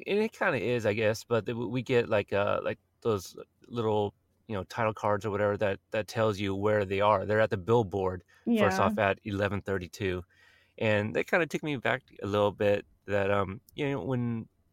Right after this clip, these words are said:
Speaker 1: I used to go clubbing a lot, we would always go,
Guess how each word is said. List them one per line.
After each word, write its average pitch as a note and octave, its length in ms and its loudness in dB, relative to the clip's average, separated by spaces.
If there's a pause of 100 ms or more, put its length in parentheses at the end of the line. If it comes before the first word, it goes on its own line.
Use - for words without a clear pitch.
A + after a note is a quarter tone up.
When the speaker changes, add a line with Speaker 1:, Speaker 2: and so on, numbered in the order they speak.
(600)
Speaker 1:
I B2+ 60 0
used B2 160 -2
to - 40 -10
go A2 120 4
clubbing G#2+ 300 0
a F#2+ 60 -2
lot, G2 320 2 (240)
we A2+ 340 -2
would A2 220 0
always G#2+ 340 4
go, G#2+ 300 0